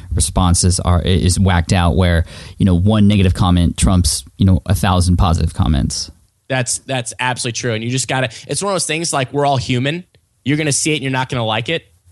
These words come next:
Speaker 2: You know, if I see it, I still don't like it <laughs> right
Speaker 1: Yeah,
Speaker 2: nowadays,
Speaker 1: yeah.
Speaker 2: but it's, you learn to deal with it and you learn to realize that this is a,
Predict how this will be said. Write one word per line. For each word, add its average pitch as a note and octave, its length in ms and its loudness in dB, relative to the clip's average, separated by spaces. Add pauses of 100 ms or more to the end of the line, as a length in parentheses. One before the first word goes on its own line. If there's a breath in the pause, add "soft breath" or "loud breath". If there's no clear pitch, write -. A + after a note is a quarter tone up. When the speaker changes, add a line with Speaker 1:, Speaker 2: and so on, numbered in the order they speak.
(300)
Speaker 2:
You E3 120 -4
know, F3 160 -4 (100)
if C#3 180 -10
I D3+ 120 -2
see F3+ 200 -4
it, - 200 -8 (160)
I C3+ 80 -6
still D#3 200 -8
don't C#3 160 -4
like C#3 240 -6
it G3+ 100 -8 (120)
<laughs> D#3+ 100 -6
right G3 180 -2
Speaker 1:
Yeah, D3 140 -4
Speaker 2:
nowadays, A2+ 460 -2
Speaker 1:
yeah. F2 200 2
Speaker 2:
but D3 160 -6
it's, D#3 160 -8 (100)
you D#3 160 -14
learn D#3+ 200 -10
to C#3+ 80 -6
deal C3+ 220 -6
with B2 140 -8
it A2 80 -6
and A2 80 -10
you C3 100 -6
learn C#3 220 -6
to C3+ 80 -6
realize C3 540 -4
that A#2 100 -14
this C3 160 -8
is C3 140 -8
a, A#2+ 300 -4